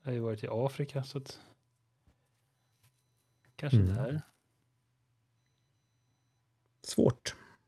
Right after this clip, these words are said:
Speaker 1: Mm.
Speaker 2: Vi ska inte spela lyssnarnas tid. Vi tar en ledtråd till, tycker jag.
Speaker 1: Mm.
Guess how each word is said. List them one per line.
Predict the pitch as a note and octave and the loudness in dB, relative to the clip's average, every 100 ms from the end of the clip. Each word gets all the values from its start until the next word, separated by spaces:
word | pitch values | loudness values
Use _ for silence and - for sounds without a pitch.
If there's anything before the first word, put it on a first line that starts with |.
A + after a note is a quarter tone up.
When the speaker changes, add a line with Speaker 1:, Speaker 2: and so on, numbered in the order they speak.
| _ _ | _ _
Speaker 1:
Mm. | C3+ C3 D3+ - _ _ _ _ - - - - - - - - _ | 0 2 0 -4 _ _ _ _ -20 -20 -20 -16 -16 -18 -20 -20 _
Speaker 2:
Vi | C3 | 8
ska | - | 10
inte | C#3+ C3+ | 10 10
spela | - C#3+ C#3 | 12 12 12
lyssnarnas | C#3+ - C3 A#2+ | 12 12 8 10
tid. | F#3+ C#3+ F#2 | 12 12 12
Vi | A#2+ | 10
tar | B2 C3 | 12 12
en | B2+ | 12
ledtråd | A2+ G#2 G2+ | 12 10 6
till, | C3+ C#3 | 8 6
tycker | - - | 4 -2
jag. | - - A#2+ | -2 0 2
Speaker 1:
Mm. | B2+ | 2